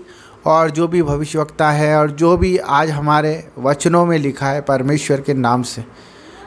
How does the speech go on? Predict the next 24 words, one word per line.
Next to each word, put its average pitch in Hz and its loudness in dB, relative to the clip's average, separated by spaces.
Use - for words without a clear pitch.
उन 147 4
सब 151 -2
पर 160 2
हमें 143 0
अमल 135 0
करना 127 -2
पड़ेगा, 120 -2
तभी 170 2
हम 196 2
बचाए 180 2
जाएंगे, 170 -4
छुड़ाए 156 2
जाएंगे 156 -4
और 143 2
सुरक्षित 147 0
होंगे। 123 -6
तो 160 0
इन 185 4
बातों 175 2
को 180 -2
माने 165 0
मेरे 160 -2
भाई 151 -2
बहनों, 147 -2